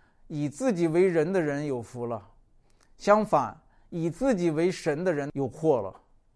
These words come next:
我们不再自以为义，我们不再自以为是，我们不再自以为能，我们不再自以为神，我们就是投靠耶稣。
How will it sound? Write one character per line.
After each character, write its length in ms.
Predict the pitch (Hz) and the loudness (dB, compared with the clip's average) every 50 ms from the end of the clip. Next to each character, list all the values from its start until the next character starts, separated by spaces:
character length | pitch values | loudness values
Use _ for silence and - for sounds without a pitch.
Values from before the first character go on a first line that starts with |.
| _ _ _ _ _ _ _ _ _ - _ - | _ _ _ _ _ _ _ _ _ -20 _ -14
我 120 | - 135 139 | -8 -6 -6
们 320 | 139 139 143 147 151 156 160 | -4 -4 -6 -6 -6 -8 -6
不 180 | - 151 156 175 | -4 -2 0 2
再 240 | 180 214 196 175 151 | 6 6 6 6 6
自 240 | 113 - 175 180 160 | 2 0 -2 -2 -2
以 120 | 143 135 | -2 -2
为 160 | 123 131 131 | -4 -4 -4
义， 360 | 135 143 151 143 127 107 - - | -4 -4 -6 -8 -8 -10 -12 -14
我 180 | - 135 135 135 | -12 -8 -8 -6
们 160 | 139 143 139 | -6 -6 -8
不 180 | - 147 165 185 | -4 -4 -2 0
再 220 | 180 196 170 151 | 2 2 2 2
自 260 | 120 - 165 170 160 | 0 -2 -4 -4 -2
以 140 | 151 139 131 | -2 -2 -4
为 160 | 123 131 139 | -4 -6 -6
是， 320 | 139 - - - 170 143 107 | -8 -8 -10 -8 -8 -6 -6
我 140 | 117 135 | -6 -6
们 180 | 139 147 147 139 | -6 -6 -8 -8
不 180 | 117 - 175 190 | -6 -4 -2 2
再 160 | 185 202 165 | 2 2 2
自 240 | 160 - - 175 165 | 2 0 -2 -2 -2
以 120 | 151 143 | 0 -2
为 160 | 135 147 143 | -2 -2 -4
能， 280 | 143 135 123 120 127 110 | -4 -6 -8 -8 -8 -10
我 60 | 139 | -8
们 180 | 139 147 147 131 | -6 -6 -6 -6
不 200 | 143 165 196 190 | -6 -6 -2 2
再 160 | 214 190 165 | 2 2 2
自 200 | - - 190 180 | 2 0 -2 0
以 100 | 151 143 | 0 0
为 140 | 135 143 143 | -2 -4 -4
神， 400 | 135 - - 123 113 117 120 - _ _ _ _ _ _ - | -6 -6 -8 -8 -8 -8 -12 -14 _ _ _ _ _ _ -6
我 120 | 147 147 | -4 -4
们 140 | 147 147 147 | -4 -4 -4
就 100 | 139 170 | -4 -4
是 80 | 156 147 | -4 -4
投 160 | - - 143 | -4 -6 -4
靠 160 | 135 143 131 | -2 -2 -4
耶 160 | 127 120 120 | -2 -4 -6
稣。 240 | 117 - - 117 110 | -8 -10 -12 -12 -12